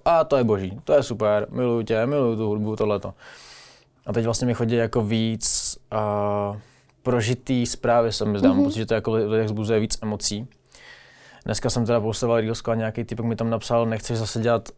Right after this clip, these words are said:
Speaker 1: nechceš zase začít dělat dobrou hudbu?"
Speaker 2: <laughs>
Speaker 1: Ale vlastně v tu chvíli, když já si tohle
Speaker 2: Ono
Speaker 1: přečtu,
Speaker 2: se
Speaker 1: tak si
Speaker 2: nezavděčí všem nikdy,
Speaker 1: Ne,
Speaker 2: no.
Speaker 1: a já si vždycky v tuhle chvíli uvědomím, že vlastně mám fakt teď pocit, že to je to, co dělám, takže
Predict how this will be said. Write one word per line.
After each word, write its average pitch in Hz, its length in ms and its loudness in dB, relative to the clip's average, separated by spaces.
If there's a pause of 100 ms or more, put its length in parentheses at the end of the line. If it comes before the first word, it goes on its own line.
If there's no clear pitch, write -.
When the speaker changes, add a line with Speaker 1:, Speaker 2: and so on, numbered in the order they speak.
(120)
Speaker 1:
nechceš 120 260 0
zase 117 180 0
začít 117 220 0
dělat 123 120 4
dobrou 117 220 2
hudbu?" 113 320 0 (420)
Speaker 2:
<laughs> 294 400 4
Speaker 1:
Ale 226 320 6
vlastně 117 520 2 (260)
v - 320 -12
tu 131 100 2
chvíli, 120 300 0
když 117 180 0
já 120 100 2
si 107 80 -4
tohle 117 120 4
Speaker 2:
Ono - 100 4
Speaker 1:
přečtu, - 140 0
Speaker 2:
se 240 60 4
Speaker 1:
tak 214 100 4
si 233 60 -2
Speaker 2:
nezavděčí 226 400 2
všem 196 400 -2
nikdy, 190 260 4
Speaker 1:
Ne, 117 180 4 (100)
Speaker 2:
no. - 60 0
Speaker 1:
a - 20 4
já 117 120 4
si 359 100 2
vždycky 127 260 2
v - 40 -6
tuhle 123 180 0
chvíli 123 160 0
uvědomím, 117 240 2
že 113 100 0
vlastně 117 420 -2 (500)
mám 117 320 2
fakt 117 220 -2
teď 110 200 -2
pocit, 110 300 -2
že 110 140 0
to 110 160 -2
je 110 100 2
to, 107 100 -6
co - 120 -6
dělám, 98 260 -2
takže 98 340 -6